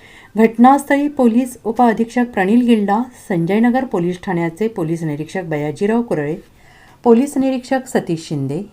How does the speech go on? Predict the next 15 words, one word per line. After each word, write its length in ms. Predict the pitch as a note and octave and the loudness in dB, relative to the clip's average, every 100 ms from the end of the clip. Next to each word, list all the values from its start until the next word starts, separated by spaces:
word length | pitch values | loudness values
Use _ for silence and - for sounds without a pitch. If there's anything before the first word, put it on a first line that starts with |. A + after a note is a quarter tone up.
| _ - | _ -8
यांनी 160 | F3 | -4
पाहणी 360 | A#3 A3 C#3+ C3+ | -2 -2 -4 -8
केली. 260 | B2+ A#2 B2+ - _ _ _ - _ - | -10 -16 -16 -20 _ _ _ -20 _ -2
संशयितांच्या 680 | A#3+ G#3+ C4 C4 C4 B3 C4+ | 2 2 0 0 2 2 0
शोधासाठी 640 | C4 A3+ G3+ G#3 G#3 G#3 A3 | 0 0 0 0 -2 -4 -2
पथके 420 | G3 - E3+ F3+ | -2 -2 -4 -4
रवाने 300 | F3 D3 D#3 | -4 -4 -6
करण्यात 420 | D#3 D3 D3 D3 | -6 -6 -6 -8
आली. 240 | C#3+ E3 F3+ - - - - - - - | -10 -10 -14 -20 -20 -20 -20 -20 -20 -2
संजयनगर 520 | A3 G3+ A3+ C4 C4 | 2 6 6 6 4
पोलिसांच्या 680 | C#4 C4+ A#3+ B3 C4 A#3+ C4 | 2 2 2 2 4 4 4
गुन्हे 280 | A3+ E3+ G3 | 2 0 -2
प्रकटीकरण 720 | G3+ F#3 F#3+ G3+ - G#3 G#3+ | -2 -2 -4 -4 -4 -4 -4
शाखेला 600 | G3+ F#3 - - F#3+ D3+ D3 _ _ _ - - | 0 -2 -2 -6 -4 -4 -6 _ _ _ -10 -4
सदरचा 360 | A3 A3+ B3+ | 0 2 2